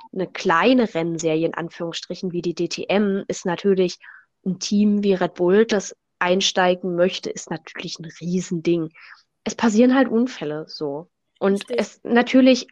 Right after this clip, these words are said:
Speaker 1: am Eifer des Gefechts und D T M geht's auch gegen Titelkampf immer sehr eng untereinander zu. Im Eifer des Gefechts passieren auch Unfälle.
Speaker 2: Ich
Speaker 1: Ich
Speaker 2: hab
Speaker 1: find dann als
Speaker 2: das
Speaker 1: Fan mit
Speaker 2: D T M
Speaker 1: Hass zu reagieren kacke. Das war das
Speaker 2: Ja.
Speaker 1: Ende meines Satzes.
Speaker 2: <laughs>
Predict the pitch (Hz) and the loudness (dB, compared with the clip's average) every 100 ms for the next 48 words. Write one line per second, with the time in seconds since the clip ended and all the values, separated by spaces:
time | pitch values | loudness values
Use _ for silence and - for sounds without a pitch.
0 | - 220 202 208 220 214 - - 214 233 | -2 0 0 0 0 -2 -6 -2 -2 -2
1 | - - - 190 208 208 - 202 202 208 | -6 -14 -10 -4 -2 -2 -2 -2 0 -2
2 | - 190 - 202 190 190 220 214 196 190 | -2 -6 -4 -4 -4 -4 -4 -2 -2 -4
3 | 240 233 226 226 220 214 214 220 - - | 0 2 2 2 2 2 0 -4 -8 0
4 | 226 226 214 196 196 196 - 202 202 202 | 2 4 4 2 2 -2 -2 2 2 -2
5 | - - _ - 214 196 214 233 220 - | -20 -20 _ -6 -2 -2 0 -2 -2 -6
6 | - 226 214 214 - - - 214 220 240 | -10 -4 -2 -4 -6 -10 -6 0 2 2
7 | - 208 196 202 208 240 240 165 151 151 | 0 -2 -2 -2 0 0 -2 -6 -6 -6
8 | 180 _ _ _ - 269 - 226 269 254 | -10 _ _ _ -14 -8 -2 2 2 2
9 | 196 262 254 - 247 220 233 - 208 208 | 2 0 -2 -2 2 4 2 2 0 -2
10 | - - - 185 175 185 170 - 151 131 | -6 -6 -2 -2 0 -2 -2 -4 -6 -8
11 | 160 _ 175 - 147 - 151 160 139 - | -12 _ -10 -8 -10 -10 -12 -14 -16 -16
12 | - - - 330 214 - - | -16 -6 -2 -2 -4 -10 -14